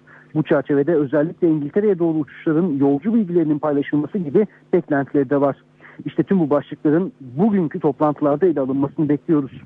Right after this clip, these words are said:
Bunlar dışında Kıbrıs ve İngiltere-Türkiye ikili ilişkilerinde konuşmasını bekliyoruz iki başbakanın. Dediğimiz gibi Cameron saat on sekiz otuz civarında başbakanlıkta olacak.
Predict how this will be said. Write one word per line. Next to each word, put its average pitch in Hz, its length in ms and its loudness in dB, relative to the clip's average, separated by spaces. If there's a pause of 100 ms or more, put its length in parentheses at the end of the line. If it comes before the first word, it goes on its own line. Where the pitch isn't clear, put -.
(280)
Bunlar 147 280 2
dışında 139 360 0
Kıbrıs 175 300 -2 (120)
ve 180 140 2
İngiltere-Türkiye 185 840 -2
ikili 214 240 -2
ilişkilerinde 180 480 -2
konuşmasını 165 580 0
bekliyoruz 147 380 0
iki 151 180 -4
başbakanın. 151 560 0 (420)
Dediğimiz 151 380 0
gibi 151 280 0
Cameron 156 380 2
saat 151 200 0 (100)
on 214 160 2
sekiz 160 260 -4
otuz 127 240 -4
civarında 160 440 0
başbakanlıkta 143 640 0
olacak. 143 440 0